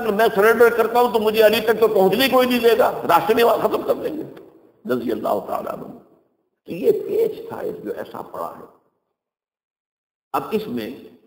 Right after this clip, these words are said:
जब हजरत मुआविया और हजरत अली के माबैन फैसला कुन जंग हुई, जंग सिफ़ीन जिसे कहते हैं,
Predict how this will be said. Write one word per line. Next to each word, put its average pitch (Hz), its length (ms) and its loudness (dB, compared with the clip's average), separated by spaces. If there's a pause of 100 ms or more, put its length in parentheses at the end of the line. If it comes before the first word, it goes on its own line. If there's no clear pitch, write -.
(220)
जब 165 160 0
हजरत 151 480 -2
मुआविया 120 480 0 (640)
और 135 120 0
हजरत 123 680 -2
अली 131 220 0
के - 140 -8
माबैन 90 560 -4 (320)
फैसला 127 320 -8
कुन 92 260 -10
जंग 92 200 -8
हुई, 87 140 -12
जंग 92 340 -10
सिफ़ीन 139 640 -8
जिसे - 220 -16
कहते - 320 -20
हैं, - 160 -20